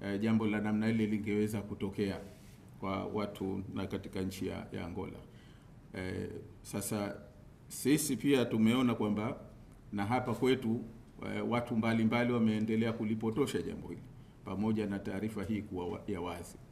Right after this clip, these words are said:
Na ililotufadhaisha zaidi na ambalo linanifanya na mimi, eh, nisimame hapa baada ya viongozi wenzangu hao kulieleza, ni upotoshaji huu kufanywa na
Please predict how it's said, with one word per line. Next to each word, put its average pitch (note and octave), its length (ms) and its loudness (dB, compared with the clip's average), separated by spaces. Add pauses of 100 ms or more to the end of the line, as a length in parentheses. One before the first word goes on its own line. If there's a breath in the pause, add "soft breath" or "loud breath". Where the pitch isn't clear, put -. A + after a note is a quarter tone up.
(500 loud breath)
Na G2 440 -2
ililotufadhaisha A#2+ 1120 2
zaidi A2+ 400 2
na G#2 160 2
ambalo A2 360 2
linanifanya G#2 640 0
na G2+ 100 0
mimi, A#2+ 340 2 (680 loud breath)
eh, G2 240 0
nisimame G#2+ 680 4
hapa A#2 260 0
baada G2+ 300 0
ya G2+ 60 -2
viongozi G#2+ 480 0
wenzangu A2 420 0
hao A2+ 140 -2
kulieleza, A2 720 -2 (720 loud breath)
ni G#2 280 2
upotoshaji A2+ 760 0
huu D3 240 4
kufanywa B2+ 720 2
na A2 340 2